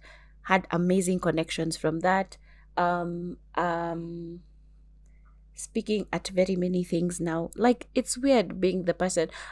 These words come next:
I just presented, so there was, as, as we're, today when we're recording this, I just, like, presented an award for, like,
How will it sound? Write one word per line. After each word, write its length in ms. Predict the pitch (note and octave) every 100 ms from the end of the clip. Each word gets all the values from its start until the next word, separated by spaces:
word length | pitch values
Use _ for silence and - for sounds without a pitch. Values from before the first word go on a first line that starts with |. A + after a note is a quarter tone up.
| -
I 100 | A#3
just 240 | G#3+ B3+ -
presented, 360 | A3+ A3 A3
so 140 | G3 A3
there 100 | G#3+
was, 160 | G#3 F5 -
as, 160 | G#3+ G#3 -
as 140 | G#3
we're, 160 | G3+ G#3 - - - - - -
today 280 | G#3 A#3 G#3+
when 140 | G3
we're 120 | F3
recording 400 | F3+ F#3 F#3 F#3
this, 300 | F3 F3+ - - - - -
I 100 | F#3
just, 360 | E3 G3 - F3
like, 220 | E3+ -
presented 500 | E3+ E3+ F3 F3 D#3+
an 120 | C#3+ D#3+
award 400 | D#3 E3+ E3 -
for, 180 | -
like, 440 | E3 D3+ - -